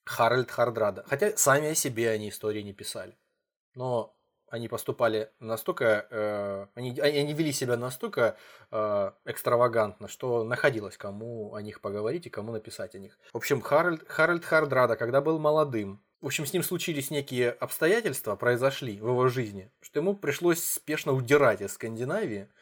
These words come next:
э, каким-то образом от, э, от справедливого наказания. В общем, он удирал из Скандинавии в Византию, к византийскому императору, потенциально, чтобы наняться к нему в наёмники. Так делали часто,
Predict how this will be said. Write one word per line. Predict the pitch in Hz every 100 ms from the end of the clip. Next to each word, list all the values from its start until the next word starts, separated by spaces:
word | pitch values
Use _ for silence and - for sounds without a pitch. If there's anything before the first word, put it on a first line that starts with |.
| - - - -
э, |
каким-то | 107 110 151 151 147
образом | 143 120 120
от, | 123 117 123
э, | 113 110 107 101 -
от | 113
справедливого | - 127 131 127 131 123
наказания. | 120 - 127 117 98 101
В |
общем, | 107 - 139
он | 156 170 -
удирал | 117 131 135 170 175 - -
из | 120
Скандинавии | - 123 113 120 127 147 170 175 180 - _ _
в | 104 101 113 117 117 117
Византию, | 110 110 117 110 - 123 98
к | -
византийскому | 104 104 113 - 110
императору, | 104 117 127 127 131 - - 127
потенциально, | 113 110 120 120
чтобы | - 113
наняться | 117 110 113 - 120
к | -
нему | 107 107
в |
наёмники. | 110 113 110 92 92 - _ _ _ -
Так | 107
делали | 101 117 104 95
часто, | - 131 - -